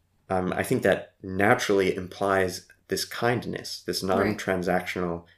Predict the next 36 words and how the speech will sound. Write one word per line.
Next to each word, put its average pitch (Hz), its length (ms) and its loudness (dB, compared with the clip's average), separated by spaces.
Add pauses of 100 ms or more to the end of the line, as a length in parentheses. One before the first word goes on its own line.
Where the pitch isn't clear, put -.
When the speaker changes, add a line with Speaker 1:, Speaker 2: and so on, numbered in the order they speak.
(100)
Speaker 1:
generous 98 480 2
attitude, 90 640 0 (580)
just 117 440 6
as 98 500 0 (340)
the 95 80 -6
Samaritan 95 640 0
has 90 420 0
towards 90 420 0
the 85 100 -6
Jew 92 520 0
in 90 140 -4
the 87 60 -6
parable, 101 640 0 (440)
so - 360 4
too 98 380 2
you 95 220 0
have 90 380 -2
towards 87 580 0 (300)
the 95 100 -2
Samaritan, 92 680 0 (220)
whether 101 380 6
in 92 260 0
need 90 360 0
or 90 180 -2
not. 87 420 -2 (160)
Speaker 2:
Yeah, 294 240 2
and 247 100 0
the 262 60 -4
thing 311 180 -2
is, 269 180 0
I 202 60 0
mean, 226 120 2
like, 208 120 0
Jesus 220 380 -2
ends 226 260 0
this, - 380 -6